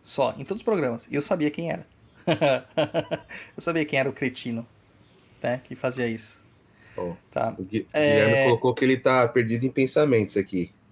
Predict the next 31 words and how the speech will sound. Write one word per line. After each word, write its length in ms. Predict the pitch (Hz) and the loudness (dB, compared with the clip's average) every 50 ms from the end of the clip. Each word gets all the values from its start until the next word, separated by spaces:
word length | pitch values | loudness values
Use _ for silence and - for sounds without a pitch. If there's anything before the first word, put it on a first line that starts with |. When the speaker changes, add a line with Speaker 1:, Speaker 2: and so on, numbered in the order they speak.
| _ _ _ _ _ _ - | _ _ _ _ _ _ -10
Speaker 1:
É, 220 | 143 135 127 123 | -6 -4 -4 -2
banana. 560 | 120 127 160 170 156 139 131 127 123 117 117 - - - _ _ _ _ _ - | 0 0 2 2 2 2 0 -2 -2 -4 -6 -10 -18 -20 _ _ _ _ _ -12
Banana! 720 | - 381 392 370 320 294 269 254 233 - - 233 - 214 - - _ _ _ _ _ _ _ _ _ - - | -10 -8 -6 -4 -4 -4 -2 -2 -2 -2 -4 -6 -8 -12 -16 -20 _ _ _ _ _ _ _ _ _ -20 -18
É 140 | - 139 131 120 | -14 -10 -8 -8
o 160 | 117 117 117 | -6 -6 -6
Minion, 340 | 127 131 135 127 120 120 120 | -6 -6 -4 -4 -4 -4 -4
né? 160 | 120 123 156 - _ _ _ _ _ _ _ _ _ _ _ - - - _ _ _ _ - - - _ _ _ _ _ _ _ _ _ - - - _ _ | -6 -8 -8 -12 _ _ _ _ _ _ _ _ _ _ _ -20 -20 -20 _ _ _ _ -14 -14 -14 _ _ _ _ _ _ _ _ _ -20 -20 -20 _ _
Então 120 | - 175 | 0 2
vamos 200 | 160 214 220 214 | 4 6 6 6
lá. 220 | 175 131 - - - - - - - | 6 4 2 -2 -12 -20 -10 -2 2
É... 540 | 156 156 156 156 156 160 160 160 160 160 - - _ _ _ _ _ _ _ _ _ _ | 4 6 6 8 8 8 6 6 4 2 -4 -16 _ _ _ _ _ _ _ _ _ _
Vamos 200 | - 185 240 233 294 | 0 0 2 2 2
dar 100 | 294 254 | 2 2
continuidade 500 | 262 254 - 233 214 180 170 180 180 170 | 0 0 0 0 2 4 4 4 4 2
aqui 180 | 156 - 208 | 0 -2 -2
e 180 | 208 190 175 190 | -2 -2 -2 -2
entrar 280 | 190 180 - 196 196 196 | -2 -2 0 0 0 0
pra 140 | - 202 185 | 0 -2 -4
questão 340 | - - 190 180 - - 190 | -2 -4 -4 -2 -2 -2 -2
da 60 | 190 | -2
divisão 380 | 180 - 202 202 208 160 185 190 | -2 -2 -2 0 0 0 2 0
das 160 | 196 196 - | 0 0 0
falanges. 720 | - - 226 208 175 160 160 151 135 113 110 107 - - - _ - - - - - - _ _ _ _ - | 0 2 2 2 2 2 2 0 -2 -4 -8 -10 -10 -12 -14 _ -20 -20 -20 -20 -20 -20 _ _ _ _ -16
Vamos 420 | - - 156 214 269 285 285 277 254 | -4 0 4 4 4 4 4 2 4
novamente 540 | 233 233 262 311 349 370 330 294 269 - - | 4 4 4 4 4 4 2 2 0 0 0
ressaltar 500 | 262 247 - 277 262 254 - 160 143 - | 2 2 0 0 0 2 2 2 2 2
que 80 | - 180 | 2 2
essa 200 | 185 226 - - | 4 4 4 2
é 40 | 208 | 0
uma 80 | 190 | 0
classificação 720 | - - 180 175 - - - 180 160 - - 226 240 226 | 0 0 0 0 -2 -2 -2 -2 0 2 4 2 2 0